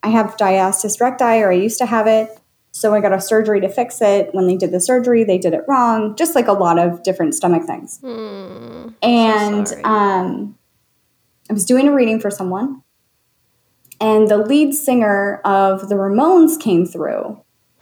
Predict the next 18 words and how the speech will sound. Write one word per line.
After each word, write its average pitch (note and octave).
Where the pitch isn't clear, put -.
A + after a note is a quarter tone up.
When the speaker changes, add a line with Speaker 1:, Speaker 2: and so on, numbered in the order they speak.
Speaker 1:
Or A#3
not -
the G#3+
lead G3+
singer, G3
like, F#3
the G3
band B3
player. A#2+
And G#3+
I A3
was A3
like, F#3
"What, G#3
what's G#3
going G#3
on? E3+
Like, F#3